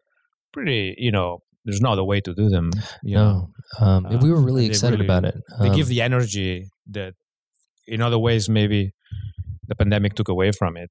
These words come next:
Speaker 1: and you found a solution for it. That
Speaker 2: Oh,
Speaker 1: it's,
Speaker 2: thank you.
Speaker 1: that is pretty, pretty cool.
Speaker 2: Yeah, I, I'm really, th-, those shots especially, I'm
Speaker 1: How,
Speaker 2: really,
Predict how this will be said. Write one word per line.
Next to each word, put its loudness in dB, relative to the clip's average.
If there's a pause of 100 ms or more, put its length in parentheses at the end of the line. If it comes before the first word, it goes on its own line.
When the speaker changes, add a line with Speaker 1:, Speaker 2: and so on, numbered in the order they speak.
Speaker 1:
and -4
you 2 (120)
found 2
a 0
solution 2 (240)
for 0
it. 0
That 2
Speaker 2:
Oh, 2
Speaker 1:
it's, -4
Speaker 2:
thank 4
you. 2 (320)
Speaker 1:
that -8
is -8
pretty, -6 (920)
pretty -10
cool. -6
Speaker 2:
Yeah, 2
I, 4 (120)
I'm 4
really, 4
th-, 0
those 4
shots -2
especially, 0
I'm 0
Speaker 1:
How, 2
Speaker 2:
really, 0